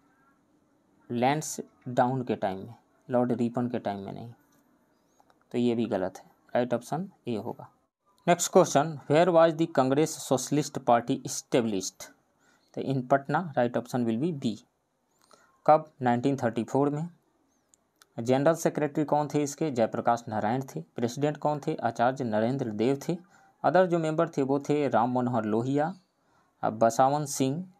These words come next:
अ, मीनू मसानी, यूसुफ मेहर अली। Next question, Pune Pact was signed by these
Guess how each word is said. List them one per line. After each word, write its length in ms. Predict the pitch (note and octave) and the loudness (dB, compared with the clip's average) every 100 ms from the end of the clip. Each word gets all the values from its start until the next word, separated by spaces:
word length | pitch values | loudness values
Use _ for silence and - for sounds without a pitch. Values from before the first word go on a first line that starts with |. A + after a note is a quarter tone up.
| _ _ _ | _ _ _
अ, 180 | A#2+ A2 | -2 -2
मीनू 460 | G#2 A2 C3 C#3 D3 | 0 0 0 0 0
मसानी, 640 | A#2+ - B2+ C#3 D3+ F#3 - - | -2 0 0 0 -4 -8 -12 -6
यूसुफ 420 | A2 B2 C#3 C#3 | -2 0 0 -4
मेहर 420 | B2 A2 G2 A2+ - | -4 -6 -4 -4 -4
अली। 280 | A#2+ E2+ F2 _ _ _ _ _ _ _ _ _ _ _ _ _ _ _ _ _ _ _ _ _ _ _ E3+ | -8 -8 -14 _ _ _ _ _ _ _ _ _ _ _ _ _ _ _ _ _ _ _ _ _ _ _ -2
Next 220 | E3+ - | 0 2
question, 300 | D#3+ D3+ D3+ - | 2 2 -2 0
Pune 200 | C#3+ D#3 | 2 4
Pact 280 | D3 C#3+ C#3+ | 4 2 2
was 140 | C#3+ | 2
signed 340 | C#3+ C3 C#3 | 2 0 0
by 200 | C3+ B2+ | 2 2
these 220 | B2 B2+ | 2 0